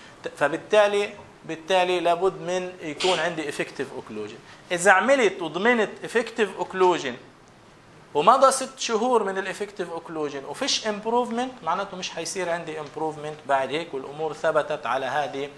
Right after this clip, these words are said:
القضيه. Further treatment will be يعني، آه، unlikely to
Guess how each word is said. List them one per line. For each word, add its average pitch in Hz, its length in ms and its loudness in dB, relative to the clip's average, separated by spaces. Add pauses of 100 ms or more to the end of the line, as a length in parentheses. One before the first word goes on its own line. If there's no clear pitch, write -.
(360)
القضيه. 165 720 2 (480)
Further 196 360 6 (140)
treatment 175 400 -10 (360)
will 165 300 -2
be 180 280 0 (400)
يعني، 160 460 0 (180)
آه، 139 580 2 (200)
unlikely 180 580 4
to 160 60 -4